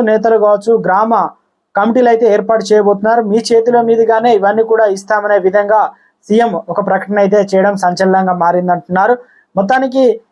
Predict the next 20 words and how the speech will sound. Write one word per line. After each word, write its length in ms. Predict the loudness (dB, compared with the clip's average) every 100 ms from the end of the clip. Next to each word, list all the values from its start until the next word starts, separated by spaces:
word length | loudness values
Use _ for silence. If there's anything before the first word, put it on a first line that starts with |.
| _
ఇవన్నీ 240 | -2 0 0 0
కూడా 180 | 0 0 0
ప్రభుత్వం 380 | -2 0 -2 -2
నుంచి 160 | -2 -2 -2
కొన్ని 180 | 0 2
లీకులు 240 | 2 2 0
అయితే 160 | 2 0
వస్తున్నాయి. 380 | 0 -2 -2 -2 -4 _ _ -4
త్వరలోనే 340 | 0 2 2 0
ఇవన్నీ 220 | 0 0 0
కూడా 120 | 2
ఏర్పాటు 320 | 2 0 -4 -2
చేయడానికి 460 | 0 2 0 -2 -2
ప్రభుత్వం 300 | -2 -2 -2 -2
కూడా 100 | -2 -2
సిద్ధమవుతున్నట్లు 760 | -4 -2 -2 -2 -4 0 0 0 -2 _ _ -2
వార్తలు 300 | -2 0 0
అయితే 180 | 2 0 0 -4
వినిపిస్తున్నాయి 540 | -4 -6 -4 -2 -2
అన్నమాట. 240 | 0 0